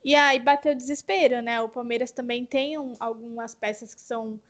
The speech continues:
é, jovens, que podem ter sentido também,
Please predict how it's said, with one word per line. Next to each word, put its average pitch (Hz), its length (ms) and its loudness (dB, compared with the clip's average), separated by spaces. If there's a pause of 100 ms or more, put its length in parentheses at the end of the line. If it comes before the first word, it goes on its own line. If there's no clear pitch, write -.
(260)
é, 220 320 0
jovens, 302 760 2 (340)
que 269 80 0 (300)
podem 247 280 4
ter 247 140 -6
sentido 226 500 -10
também, 240 520 -8